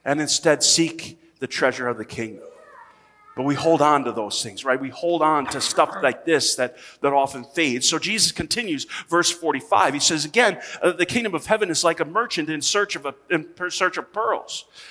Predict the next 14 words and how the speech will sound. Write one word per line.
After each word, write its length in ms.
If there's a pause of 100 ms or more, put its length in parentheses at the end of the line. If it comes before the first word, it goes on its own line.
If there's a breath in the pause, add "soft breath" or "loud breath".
fine 240
pearls." 380
And 80
I 80
love 400
that 260
image, 540 (260 loud breath)
that 140
just 260
as 140
there 160
are 40
moments 520
when, 140